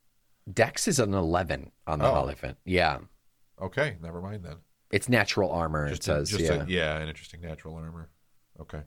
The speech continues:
Speaker 1: But the slam attack for the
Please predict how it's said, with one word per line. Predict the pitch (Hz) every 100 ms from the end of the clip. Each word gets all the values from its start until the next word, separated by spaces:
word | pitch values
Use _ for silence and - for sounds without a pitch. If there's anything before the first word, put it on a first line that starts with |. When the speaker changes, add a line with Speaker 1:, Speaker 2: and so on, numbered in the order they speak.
| _ _ _ _ _ _ _ _ _ _ _ _ _ _
Speaker 1:
But | - -
the |
slam | 90 - 117 104 104 104 104 107
attack | 98 98 - 95 90 85 - _
for | - 101 98 92 90 -
the | 71 82 82 80 78 76 73